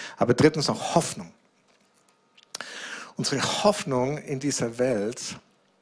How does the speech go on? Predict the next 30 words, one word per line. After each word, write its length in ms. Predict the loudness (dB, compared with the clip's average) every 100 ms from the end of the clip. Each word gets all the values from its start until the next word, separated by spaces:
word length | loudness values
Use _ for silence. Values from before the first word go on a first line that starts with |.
| _ _ _ _ _ _ -20 -20 -20 -14 -14 -14 -10
unser 260 | -4 2 2
Lebensstil 960 | 4 4 4 0 -2 -2 -2 0 0 -2 -6 -4
der 260 | -2 -2
Hoffnung 380 | -2 -4 -4 -4
ist 200 | -4 -4
geprägt 460 | -4 4 4 4 0
von 140 | -2
einer 240 | 0 0
Schau. 520 | 2 4 4 2 -4 -10 _ -20 -20 -2
Wisst 180 | 0 2
ihr, 80 | 4
dass 220 | 4 2
wir 80 | 0
das 300 | 0 -2 -2
Reich 320 | -4 -4 -2
Gottes 640 | -4 -4 -4 -2 -4 -6 -10 -20 -20 -20 -20 -10
hier 600 | -6 -2 2 4 4 0
auf 100 | -6
diese 240 | -6 -6 -6
Erde 340 | -4 -4 -4
bringen 380 | -4 -4 -4 -4
können? 260 | -6 -2
Natürlich 460 | 0 2 2 0 2
bruchstückhaft, 1000 | 2 2 0 -2 -2 -8 -12 -14 -18 -20 -20 -18 -18 0
aber 160 | 4
lest 280 | 6 6 4
mal 120 | 0
Offenbarung 540 | 0 0 0 2 2 2
einundzwanzig, 680 | 0 0 2 0 0 -2
das 280 | -2 -2 -2